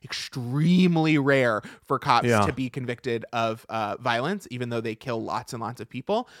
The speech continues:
Speaker 1: Um, and during the, um, during the ruling, even a young woman uh, a young girl, uh,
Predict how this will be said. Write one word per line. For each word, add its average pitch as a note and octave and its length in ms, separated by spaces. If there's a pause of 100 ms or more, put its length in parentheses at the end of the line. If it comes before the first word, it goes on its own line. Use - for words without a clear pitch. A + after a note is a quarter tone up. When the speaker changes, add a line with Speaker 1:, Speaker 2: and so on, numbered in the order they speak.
(260)
Speaker 1:
Um, C#3 360 (480)
and C#3+ 280 (140)
during D3+ 400
the, C3 400
um, A2 440 (840)
during C3+ 220
the C3+ 80
ruling, C3 340
even C3+ 240
a C3+ 40
young B2 260
woman A#2+ 420 (440)
uh, A#2 180
a B2 40
young B2+ 200
girl, D3 560 (320)
uh, G2+ 240